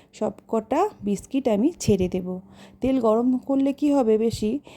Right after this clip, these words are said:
যে, উম, বাইরের দিকটা কালার চলে আসবে, কিন্তু ভেতরের দিকটা ভালোভাবে কুক হবে না। তাই তেলটাকে গ্যাসের ফ্লেম লো রেখে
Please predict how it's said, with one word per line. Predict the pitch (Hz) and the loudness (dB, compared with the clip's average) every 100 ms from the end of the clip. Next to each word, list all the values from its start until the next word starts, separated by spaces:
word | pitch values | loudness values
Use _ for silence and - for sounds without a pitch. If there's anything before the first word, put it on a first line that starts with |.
| - - | -20 -8
যে, | 202 202 196 | -2 0 0
উম, | 196 196 196 | -2 -2 -2
বাইরের | 185 196 226 254 | 2 2 2 0
দিকটা | 277 - 285 | -2 -2 -2
কালার | 247 214 196 | 0 0 0
চলে | - 196 190 | -2 -4 -4
আসবে, | 196 185 269 | -2 -2 -2
কিন্তু | 220 208 | -2 -2
ভেতরের | 185 202 - 233 262 | -2 -2 0 0 2
দিকটা | 269 247 - | 0 0 -2
ভালোভাবে | - 208 208 226 311 339 _ _ | 0 2 2 2 0 -4 _ _
কুক | 294 262 | -2 -2
হবে | - 175 175 180 | -2 -4 -2 -4
না। | 180 - - - - | -10 -14 -20 -18 -2
তাই | 214 | -2
তেলটাকে | 226 214 214 208 220 - 262 | 0 0 0 -2 -4 0 0
গ্যাসের | 214 202 226 226 - | 0 -2 -2 -4 0
ফ্লেম | 220 220 220 | 2 4 2
লো | 196 202 233 | 0 2 2
রেখে | 233 226 262 339 | 0 0 0 0